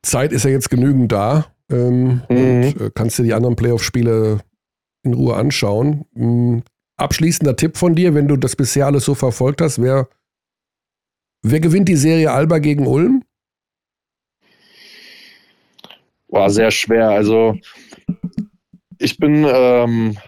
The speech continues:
Speaker 2: eigentlich für, für Ulm, ähm, weil die haben sich das jetzt verdient nach den, äh, zwei Spielen in Berlin. Ähm, aber, ähm, so wie ich das mitbekommen hab,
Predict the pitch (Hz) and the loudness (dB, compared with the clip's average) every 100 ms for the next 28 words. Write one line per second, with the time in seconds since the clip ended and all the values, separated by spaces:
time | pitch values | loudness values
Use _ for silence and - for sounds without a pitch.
0 | _ _ _ _ 123 139 127 - 117 117 | _ _ _ _ -2 -2 -4 -2 -2 -2
1 | 107 113 110 139 165 196 - _ _ - | -2 -2 0 2 2 0 -4 _ _ -20
2 | - _ - 113 113 110 110 110 110 110 | -20 _ -6 -2 0 0 0 -2 0 0
3 | 107 107 104 - - 107 107 107 107 110 | 2 0 -2 -8 -4 0 2 2 2 2
4 | 110 107 110 - 104 - 104 113 120 113 | 0 0 -2 0 -2 -2 -2 0 0 -2
5 | 104 113 110 104 107 104 - 113 104 - | 0 0 2 2 2 0 0 0 0 0
6 | 120 117 117 120 120 113 110 123 135 147 | 0 2 0 0 2 2 2 2 0 -2
7 | _ _ _ _ _ - 107 104 104 104 | _ _ _ _ _ -2 2 4 2 2
8 | 104 104 104 95 _ _ _ _ _ _ | 2 2 0 -4 _ _ _ _ _ _
9 | _ - - - - _ 113 120 123 123 | _ -20 -20 -20 -20 _ -2 0 2 2
10 | 123 123 - 117 117 113 113 110 110 110 | 2 0 -2 -2 0 0 -2 -4 -4 -4
11 | 113 117 113 123 131 120 123 123 123 120 | -2 -4 -4 -2 -2 -2 0 0 0 -2